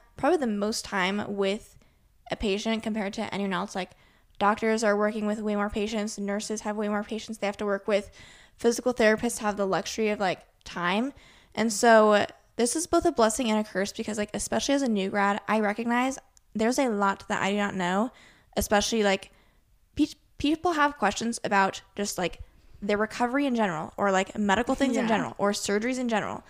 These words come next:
Speaker 1: that, like, they're asking you because they have time with you. So they're, like, talking about, like, their process of, like, recovering from surgery, or they're asking about, you know, "Doctor said this, what does that mean?"
Speaker 2: And I'm like,
Speaker 1: And
Speaker 2: "I don't know."
Speaker 1: I love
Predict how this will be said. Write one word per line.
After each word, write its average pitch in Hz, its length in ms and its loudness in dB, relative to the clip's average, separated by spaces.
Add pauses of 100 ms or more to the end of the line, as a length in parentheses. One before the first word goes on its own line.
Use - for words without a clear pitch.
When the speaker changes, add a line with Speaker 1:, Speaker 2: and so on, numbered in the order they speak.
(240)
Speaker 1:
that, 214 100 2
like, 202 320 2 (560)
they're - 140 2
asking 269 340 2
you 285 160 0
because 226 300 -2
they 220 100 2
have 240 160 0
time 233 260 -4
with 214 180 -6
you. 156 200 -10 (240)
So - 180 -4
they're, 208 140 6
like, 208 240 4 (800)
talking 226 240 0
about, 220 100 4
like, 226 160 2
their 220 100 -2
process - 380 -2
of, 240 100 0
like, 226 160 0 (120)
recovering 202 380 -2
from 254 140 -2
surgery, 240 560 2 (120)
or 196 440 2 (440)
they're 202 180 6
asking 185 380 2
about, 220 400 4 (400)
you 220 120 -4
know, 202 200 0
"Doctor 196 280 0
said 254 260 0
this, 254 260 4
what 185 160 -4
does 208 100 0
that 226 180 0
mean?" 240 380 -4 (300)
Speaker 2:
And 233 100 2
I'm 254 100 4
like, 262 120 2
Speaker 1:
And 262 80 0
Speaker 2:
"I 294 220 4
don't 233 300 -2
know." 202 140 -2
Speaker 1:
I 294 360 4
love 240 440 4